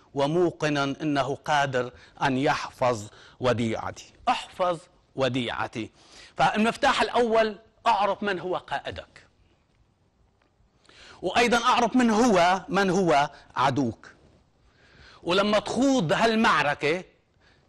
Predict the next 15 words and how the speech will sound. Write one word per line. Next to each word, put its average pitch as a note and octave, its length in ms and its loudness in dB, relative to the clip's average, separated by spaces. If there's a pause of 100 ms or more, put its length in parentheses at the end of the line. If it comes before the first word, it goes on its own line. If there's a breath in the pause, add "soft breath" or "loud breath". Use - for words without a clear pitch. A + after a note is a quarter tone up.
(120)
أكيد F#3 360 -2
رح - 140 -2
تنتصر. D3 540 -8 (220)
أعرف F3+ 360 2 (320 soft breath)
من D#3+ 220 -2
هو C#3 420 0 (140)
القائدك. A2+ 680 -8 (300 loud breath)
أول A3+ 260 2
ش-، - 80 -8
أول A3+ 640 -2
م-، G3+ 40 -10
المفتاح F#3+ 560 -4
قلنا F#3+ 340 -6
أعرف F#3 360 -4
هو F3 320 2